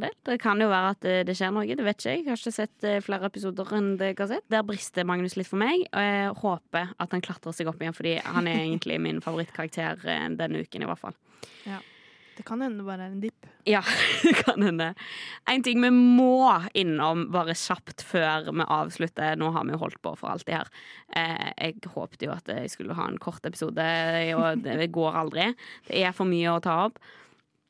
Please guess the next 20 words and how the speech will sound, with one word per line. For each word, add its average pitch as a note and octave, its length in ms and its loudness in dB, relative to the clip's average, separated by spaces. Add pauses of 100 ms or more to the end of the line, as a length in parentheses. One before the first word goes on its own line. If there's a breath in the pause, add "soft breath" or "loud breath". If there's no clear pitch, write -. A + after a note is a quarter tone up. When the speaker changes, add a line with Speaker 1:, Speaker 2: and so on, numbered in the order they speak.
(460)
Speaker 1:
En G3 160 2
ting F#3 160 2
jeg F3+ 80 2
bare E3 380 0 (120)
må E3 300 2 (400)
snakke E3 220 -4
om - 100 -6
er A#2+ 240 -4
disse E3 240 -4
her, E3 320 -4 (500)
eh, F3 520 -6 (180)
promise-ringene F#3 1200 0 (720 soft breath)
som A#3 400 0 (180)
Lenny A3+ 540 2
har F#3+ 160 -2
kjøpt - 480 -8 (600 soft breath)
før A#3 200 2
han A#3 160 2
kom F#3 300 -2
inn. B3 180 4